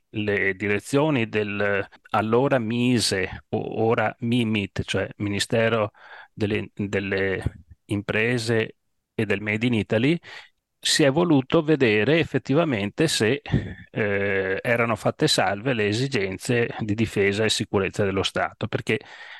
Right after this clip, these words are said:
anche se l'Europa, mh, dà queste frequenze in uso libero, c'è sempre questa clausola di salvaguardia, e quindi sono stati fatti degli studi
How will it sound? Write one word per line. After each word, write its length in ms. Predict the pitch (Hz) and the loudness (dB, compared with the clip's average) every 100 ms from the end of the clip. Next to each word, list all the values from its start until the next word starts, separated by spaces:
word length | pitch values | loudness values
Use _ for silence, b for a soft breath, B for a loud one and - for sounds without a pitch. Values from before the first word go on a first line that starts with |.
| B _ _ - | B _ _ -4
anche 300 | 139 165 151 | -4 0 0
se 160 | - 131 | 2 4
l'Europa, 640 | 131 127 123 - 107 107 - _ _ | 4 4 2 2 0 -2 -6 _ _
mh, 360 | - 113 110 107 104 | -2 2 2 0 -2
dà 280 | 104 135 - | 2 2 2
queste 300 | 113 - 107 | -2 0 -2
frequenze 600 | 113 - 135 135 - 98 | -2 -2 0 0 0 -2
in 120 | 120 | 0
uso 280 | 131 110 165 | 2 2 2
libero, 640 | 147 110 110 123 156 156 _ _ _ _ - | 2 2 4 2 0 -6 _ _ _ _ -4
c'è 140 | 143 | 0
sempre 380 | - 120 - 147 | 2 2 0 0
questa 300 | 120 - 127 | 0 0 0
clausola 520 | 113 101 101 110 107 | 2 2 2 2 0
di 60 | 95 | 0
salvaguardia, 840 | - 98 113 98 87 87 87 147 _ B B B B B _ _ - | -2 -2 0 0 0 -2 -4 -6 _ B B B B B _ _ -4
e 120 | - | 0
quindi 280 | 190 185 131 | 2 4 2
sono 200 | - 131 | 2 2
stati 260 | 143 147 | 2 0
fatti 680 | - 139 131 - 156 160 - | 2 2 0 0 4 4 2
degli 240 | 113 110 113 | -2 -2 -2
studi 640 | - - 151 127 98 90 | -2 2 4 4 2 -2